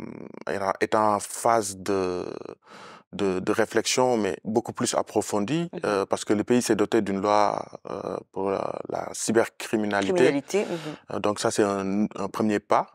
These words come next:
Speaker 1: Et le second pas, ce sera, euh, de disposer d'une stratégie nationale pour le pays et d'équiper les enseignants qui, qui sont dans le système éducatif, euh, pour qu'eux-mêmes, ils puissent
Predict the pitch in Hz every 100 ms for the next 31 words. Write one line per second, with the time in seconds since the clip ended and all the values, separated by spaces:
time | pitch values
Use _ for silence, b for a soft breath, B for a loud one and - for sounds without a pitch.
0 | - 101 98 101 - 107 104 135 143 -
1 | 113 - 113 123 107 B B B - 107
2 | 104 101 98 - 113 107 113 113 - 135
3 | 139 113 107 113 107 - 98 92 110 214
4 | - 123 110 - 104 117 180 - B B
5 | B - 104 98 98 131 - 139 147 131
6 | 107 110 - 107 120 185 - - 104 98
7 | 98 - 117 - 123 107 101 - 110 110
8 | 98 95 95 - 127 - - B B B
9 | - 95 92 - - - - 117 113 135
10 | 156 156 - - - 110 - 127 139